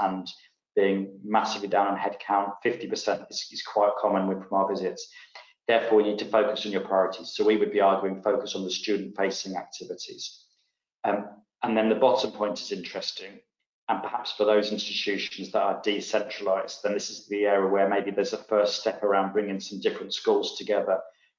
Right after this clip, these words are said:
uh, for some cost savings. We do see that software, software asset management, sam, is the next part of a lot of our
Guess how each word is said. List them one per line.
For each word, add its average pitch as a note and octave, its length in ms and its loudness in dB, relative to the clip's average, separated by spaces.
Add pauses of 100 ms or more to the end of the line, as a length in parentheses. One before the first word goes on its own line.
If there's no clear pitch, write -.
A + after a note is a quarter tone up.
(140)
uh, G2 280 2
for A2 80 0
some G2 200 -4
cost F#2+ 300 -2
savings. G2 420 -6 (300)
We A2+ 100 4
do B2 200 6
see A#2+ 240 4
that G#2 260 4
software, G#2+ 560 2
software - 500 0
asset - 380 -4
management, G2+ 540 -6
sam, G#2 360 0
is G2+ 160 -8
the G#2 60 -4
next G#2 320 -4
part G2+ 340 2 (520)
of A2+ 120 2
a G#2+ 40 0
lot A2 180 4
of - 60 -6 (140)
our G2+ 380 4